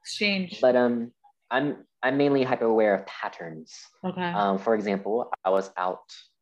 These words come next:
Speaker 2: I was out at night with my friends and everything. We was out at a club and all that stuff.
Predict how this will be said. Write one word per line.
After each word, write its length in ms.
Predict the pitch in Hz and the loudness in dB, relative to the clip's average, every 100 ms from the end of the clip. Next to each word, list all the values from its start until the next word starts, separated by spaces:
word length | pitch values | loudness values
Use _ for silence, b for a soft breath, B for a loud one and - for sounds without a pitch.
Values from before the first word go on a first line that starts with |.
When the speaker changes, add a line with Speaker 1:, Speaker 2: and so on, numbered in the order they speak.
| _ - | _ -8
Speaker 2:
I 60 | |
was 160 | 90 87 | -6 -6
out 220 | - 90 | -4 -4
at 140 | 82 87 | -6 -8
night 220 | 85 82 | -10 -8
with 80 | 82 | -10
my 60 | |
friends 340 | 80 85 82 80 | -12 -12 -14 -12
and 80 | 82 | -10
everything. 300 | 82 85 82 | -10 -10 -14
We 60 | |
was 100 | 82 - | -14 -10
out 180 | 82 78 | -8 -8
at 80 | - | -10
a 60 | |
club 400 | - 80 82 80 | -14 -14 -10 -10
and 100 | 80 80 | -10 -8
all 120 | 78 | -8
that 160 | 78 | -8
stuff. 300 | - 80 78 | -10 -12 -12